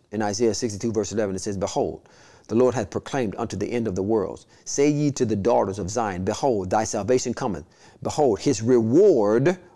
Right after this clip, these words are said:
or the rewarder, "is with him, and his work is before him."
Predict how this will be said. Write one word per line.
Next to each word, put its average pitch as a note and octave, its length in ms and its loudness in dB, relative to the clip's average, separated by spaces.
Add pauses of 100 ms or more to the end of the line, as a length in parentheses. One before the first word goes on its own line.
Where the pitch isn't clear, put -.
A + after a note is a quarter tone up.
(120)
or A#2+ 120 4
the A#2+ 120 4
rewarder, A#2 840 4 (400)
"is G#2+ 160 -4
with A#2+ 220 -2
him, E2+ 180 -8 (1120)
and G#2 120 -8
his A2 160 -6
work A#2 180 0
is G2 80 -4
before F#2 340 -2
him." - 140 -14